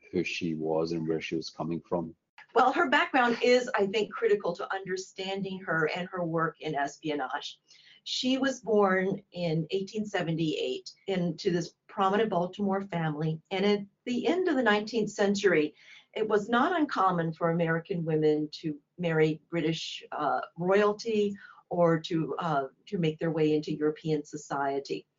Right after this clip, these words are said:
Speaker 2: And her mother was very ambitious, and her mother had this idea that she was going to groom Marguerite to be, uh, a, the wife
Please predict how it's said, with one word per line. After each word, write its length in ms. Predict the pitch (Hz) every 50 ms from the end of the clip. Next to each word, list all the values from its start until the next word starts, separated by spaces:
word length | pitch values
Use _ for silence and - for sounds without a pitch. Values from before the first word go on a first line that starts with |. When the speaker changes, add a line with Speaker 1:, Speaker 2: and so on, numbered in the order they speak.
| _ - - - -
Speaker 2:
And 100 | 190 254
her 80 | 254 240
mother 240 | 233 247 311 359 339
was 140 | 339 285
very 320 | 240 - 208 208 202 202 170
ambitious, 640 | 160 156 175 165 - - - - - - - - - 175
and 100 | 175 196
her 140 | 202 190 196
mother 340 | 196 202 226 226 262 262
had 280 | 262 262 214 202 196 196
this 180 | 190 180 - 165
idea 440 | 175 175 175 160 160 156 156 151
that 100 | 147 147
she 120 | - - 190
was 140 | 208 208 202
going 260 | - 175 175 175 165
to 140 | 190 180 160
groom 420 | 160 - 185 196 208 226 233 233
Marguerite 640 | 190 180 185 185 196 190 170 160 156 147 - - - - - - - - _ _ -
to 180 | - 185 160 -
be, 440 | - 170 165 165 165 160 147 - - _ _ _ -
uh, 160 | 165 156 139 - - 143
a, 80 | 139 - - _ _ _
the 80 | - 175
wife 380 | 151 151 175 170 175 175 175